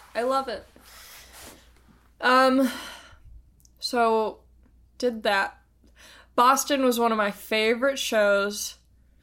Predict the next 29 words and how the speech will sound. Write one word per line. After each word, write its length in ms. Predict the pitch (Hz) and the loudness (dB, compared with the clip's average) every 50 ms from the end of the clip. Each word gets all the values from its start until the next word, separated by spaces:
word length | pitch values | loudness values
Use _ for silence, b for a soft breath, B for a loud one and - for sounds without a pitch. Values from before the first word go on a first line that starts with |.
| _ _ _ _ _ _ _ _ _ - - - - - _ _ - _ _ _ _ _ _ _ - - - | _ _ _ _ _ _ _ _ _ -20 -20 -20 -20 -20 _ _ -20 _ _ _ _ _ _ _ -18 -8 -2
I 680 | 254 208 208 208 208 208 208 202 202 202 208 208 - _ _ _ - | 2 2 4 4 4 4 4 2 2 0 -2 -6 -10 _ _ _ -10
have 160 | - 208 196 | -10 -6 -2
done 200 | 214 208 202 196 | 0 0 0 0
on 160 | 202 196 185 | -2 -4 -4
this 180 | 190 196 185 - | -6 -8 -10 -8
tour. 380 | - 208 196 190 190 202 196 - _ _ _ b b b b b _ - | -6 -4 -4 -4 -4 -8 -10 -14 _ _ _ b b b b b _ -2
Denver 400 | - 208 214 220 233 226 233 233 | 0 2 2 2 2 4 4 4
was 200 | 233 226 220 214 | 4 2 2 0
also 300 | 196 196 196 - - 208 | 0 0 -2 -2 -2 -2
one 100 | 202 196 | -2 -2
of 60 | 190 | -2
my 120 | 196 196 196 | -4 -4 -6
favorites. 840 | - - 196 196 190 180 190 196 190 - - - - - - - _ _ _ _ _ _ _ _ _ _ _ _ _ - | -6 -4 -4 -4 -2 -2 -2 -2 -2 -4 -6 -12 -14 -14 -18 -20 _ _ _ _ _ _ _ _ _ _ _ _ _ -4
Indianapolis 800 | 220 220 214 226 214 202 196 190 190 202 196 - 208 208 202 - | -2 0 0 0 0 0 0 2 0 0 0 -2 -2 -2 -2 -4
was 160 | 208 202 208 | -6 -4 -2
one 120 | 202 202 196 | -2 -2 -2
of 40 | |
my 140 | 196 196 196 | -2 -6 -6
favorites. 640 | 196 - 202 196 196 190 196 196 196 190 196 - - - b b b b b b b b _ _ _ - | -6 -6 -6 -6 -4 -4 -4 -4 -4 -6 -8 -14 -16 -18 b b b b b b b b _ _ _ -10
Pittsburgh 640 | - 233 233 226 - - - - - 214 214 208 196 | -4 -4 -4 -4 -4 -8 -6 -2 0 0 0 0 -2
was 160 | 208 208 202 | -4 -6 -4
one 140 | 202 202 196 | -4 -4 -4
of 60 | 196 | -4
my 120 | 202 196 196 | -4 -6 -6
favorites. 800 | - - 202 202 196 190 196 196 196 190 - - - - - _ b b b b b b b b b b b b | -6 -6 -4 -4 -4 -4 -4 -4 -4 -6 -8 -12 -14 -14 -18 _ b b b b b b b b b b b b
And 260 | 214 214 220 220 220 | -2 -2 0 2 2
then 460 | 220 220 226 240 262 302 339 349 320 - _ _ _ _ _ _ _ _ _ _ _ _ _ _ _ _ _ _ _ _ _ _ _ - | 4 4 4 4 2 2 0 -2 -4 -8 _ _ _ _ _ _ _ _ _ _ _ _ _ _ _ _ _ _ _ _ _ _ _ -6
New 460 | 202 202 208 220 226 233 233 226 226 | -4 0 0 2 4 4 4 4 2
Haven 800 | 220 185 196 202 196 190 190 190 202 - - 208 202 196 190 | 0 -2 -4 -2 0 0 -2 -2 -4 -10 -10 -10 -10 -10 -12